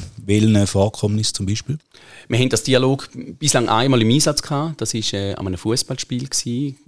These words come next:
Speaker 2: ähm, Schweiz gegen Tschechien. Äh, man hat da bewusst natürlich ein Ereignis genommen, wo man auch von einem friedlichen Verlauf ausgegangen ist, um eben auch mal Erfahrungen zu sammeln.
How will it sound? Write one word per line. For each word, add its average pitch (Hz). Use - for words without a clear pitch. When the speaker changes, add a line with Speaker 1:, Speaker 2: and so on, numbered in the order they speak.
Speaker 2:
ähm, 95
Schweiz 107
gegen 92
Tschechien. -
Äh, 95
man 110
hat 127
da 120
bewusst 123
natürlich 123
ein 110
Ereignis 110
genommen, 113
wo 107
man 107
auch 104
von 104
einem 101
friedlichen 101
Verlauf 95
ausgegangen 127
ist, 127
um 104
eben 104
auch 95
mal 92
Erfahrungen 101
zu 123
sammeln. 113